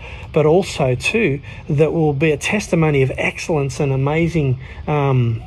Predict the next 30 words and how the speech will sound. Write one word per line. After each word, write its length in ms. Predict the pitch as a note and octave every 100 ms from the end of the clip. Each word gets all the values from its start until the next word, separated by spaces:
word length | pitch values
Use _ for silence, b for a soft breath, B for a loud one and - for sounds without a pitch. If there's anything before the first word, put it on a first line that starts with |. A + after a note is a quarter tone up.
| - -
a 160 | D#3+
community 440 | B2+ - D#3 E3+ D3+
we're 120 | C#3
gonna 180 | C#3+ B2+
build 260 | C#3+ C3+
events 380 | B2+ D3 E3 -
around 260 | D3+ D3 C#3+
this. 300 | E3 - - B B -
Uh, 260 | C#3 C3+ C3+
this 280 | D#3+ -
brawler 520 | D#3 C#3 D#3 D3+ D3 C#3
is 260 | E3+ D3+
gonna 180 | C3 D3
be 80 | C#3
finished 320 | - D3+ C#3
in 40 | C#3
the 40 |
next 240 | C#3+ -
two 140 | - D3+
months. 280 | C#3+ D#3+ -
We'll 140 | C3
launch 280 | C#3+ D3+ -
the 60 |
first 300 | - D#3 C#3
one, 80 | D#3
then 120 | D3
we're 80 | C#3
building 340 | B2+ C#3 C3+ B2+
twenty-nine 500 | - D3+ C#3+ C3+ C3
more, 300 | C#3+ A3+